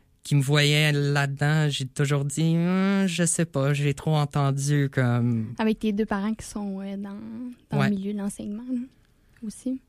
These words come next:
Speaker 1: Ouais, mon père est en histoire, ma mère est en sciences. Euh, puis, euh,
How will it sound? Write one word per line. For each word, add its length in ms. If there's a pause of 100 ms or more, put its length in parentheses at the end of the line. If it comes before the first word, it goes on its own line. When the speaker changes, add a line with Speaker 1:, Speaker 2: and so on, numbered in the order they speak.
(140)
Speaker 1:
Ouais, 160
mon 180
père 240
est 160
en 160
histoire, 380
ma 180
mère 260
est 60
en 160
sciences. 640
Euh, 60 (2000)
puis, 440
euh, 200